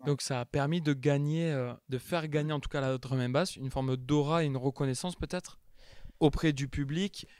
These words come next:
des spécialistes. Et c'est vrai qu'au niveau, euh, français, on vo-, on lit souvent sur la période deux mille, deux mille dix, mais un peu après, que la drum and bass s'est vraiment implantée et a eu la reconnaissance qu'elle méritait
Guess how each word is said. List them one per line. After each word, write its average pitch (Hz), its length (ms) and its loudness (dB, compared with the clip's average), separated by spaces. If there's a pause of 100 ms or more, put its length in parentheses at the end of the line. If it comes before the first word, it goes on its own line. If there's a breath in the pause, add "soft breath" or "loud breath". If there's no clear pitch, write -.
des 139 220 2
spécialistes. 143 680 -2
Et 131 180 4 (200)
c'est - 160 -8
vrai 170 100 -4
qu'au 147 160 2
niveau, 127 460 4
euh, - 20 -2
français, 165 480 -6 (380 soft breath)
on 127 180 2
vo-, 123 160 -2
on 123 300 2
lit 151 220 2
souvent 160 280 -2
sur 139 140 -6
la 117 80 -2
période 123 260 0
deux 147 140 2
mille, 151 240 0
deux 131 100 0
mille 120 220 -2
dix, 160 340 -2 (320)
mais 123 60 -2
un 123 120 0
peu 127 160 4
après, 185 300 2 (460 soft breath)
que 160 120 4
la 170 200 6
drum 123 180 2
and 123 60 2
bass 165 180 4
s'est 143 100 0
vraiment 131 400 2
implantée 147 760 2
et 135 100 2
a 123 320 2 (380 soft breath)
eu 160 80 6
la 147 120 8
reconnaissance 147 640 2
qu'elle 131 140 -2
méritait 120 400 0